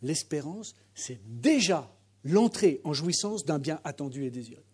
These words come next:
C'est déjà l'espérance, n'est pas quelque chose d'utopique, c'est déjà l'entrée en jouissance d'un bien attendu et désiré. Et pour mieux comprendre peut-être Samuel Bénétro,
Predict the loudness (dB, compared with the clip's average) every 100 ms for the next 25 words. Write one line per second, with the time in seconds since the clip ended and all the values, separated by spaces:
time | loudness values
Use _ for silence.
0 | _ _ _ _ _ _ 6 6 8 6
1 | 6 4 0 -8 _ 0 0 0 -4 -4
2 | -8 -10 -16 -18 _ _ _ _ _ _
3 | _ _ _ -12 -10 -8 -6 -6 -8 -12
4 | _ -14 -12 -8 -6 -6 -8 -4 -4 -4
5 | -10 -12 _ _ _ _ _ -12 -10 -4
6 | -2 -2 -4 -10 _ _ _ -4 -4 -4
7 | -6 -6 -6 -6 -6 -8 -10 -14 -8 -6
8 | -4 -2 -2 -2 -6 -8 -6 -6 -6 -6
9 | -10 -12 -8 -4 0 2 2 -2 -6 -4
10 | -4 -2 0 2 2 0 0 0 0 -2
11 | -2 -2 -2